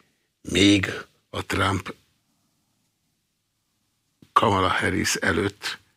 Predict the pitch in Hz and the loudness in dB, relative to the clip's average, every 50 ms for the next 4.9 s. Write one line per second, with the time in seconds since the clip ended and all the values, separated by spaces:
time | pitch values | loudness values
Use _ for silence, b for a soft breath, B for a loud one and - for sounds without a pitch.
0 | _ _ _ - - 90 90 90 90 87 87 95 92 - - 92 - 107 104 95 | _ _ _ -10 -6 -4 -2 -2 -2 -2 -2 -4 -4 -4 -4 -4 -4 -4 -4 -4
1 | - 98 92 95 92 - - 101 95 98 95 92 - b b b b b b _ | -4 -4 -4 -4 -6 -6 -6 -6 -6 -6 -6 -8 -10 b b b b b b _
2 | - 117 113 95 90 - - 95 90 - - - 92 87 92 92 87 87 - - | 4 4 4 4 2 -2 -2 -2 -4 -2 -2 -4 -4 -2 -2 -2 -4 -4 -4 -6
3 | 92 90 95 95 98 90 87 90 90 - 95 90 95 - - - 92 - - 98 | -6 -4 -4 -6 -4 -4 -6 -6 -6 -6 -6 -6 -6 -8 -6 -6 -8 -4 -4 -4
4 | 95 92 92 92 95 92 - - 95 92 92 92 92 - - - - | -4 -4 -4 -4 -4 -6 -6 -6 -6 -6 -6 -8 -12 -12 -12 -14 -14